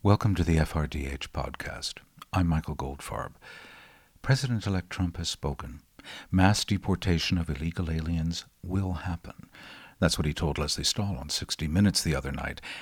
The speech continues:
And because over the decades, Sixty Minutes has transcended its origins as a news program and become a quasi-official channel for American political leaders to speak their version of truth to the people, we have to take him at his word.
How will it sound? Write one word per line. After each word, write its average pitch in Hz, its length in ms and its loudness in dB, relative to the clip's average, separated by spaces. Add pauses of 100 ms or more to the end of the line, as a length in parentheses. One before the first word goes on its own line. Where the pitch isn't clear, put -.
(160)
And 98 300 4 (160)
because 90 340 0
over 92 140 0
the 78 160 2
decades, 87 560 -2
Sixty - 320 -2
Minutes 78 300 -2
has 76 100 -8
transcended 76 560 -4
its - 180 -8
origins 80 520 -4
as 80 120 -8
a 78 60 -6
news 87 240 -2
program 76 500 -2 (380)
and 87 80 -2
become 90 240 -2
a 82 40 -2
quasi-official 82 880 -4
channel 92 360 -4
for - 180 -8
American 78 500 -2
political 82 480 -4
leaders 71 400 -6
to - 120 -8
speak - 440 -2
their 87 240 0
version 78 480 -2
of - 140 -12
truth - 500 0
to 92 100 -8
the 69 120 -8
people, - 540 -4 (520)
we 87 100 -6
have 92 200 -4
to 80 100 -6
take 78 240 -6
him 73 100 -6
at 73 80 -6
his - 160 -6
word. 85 380 -2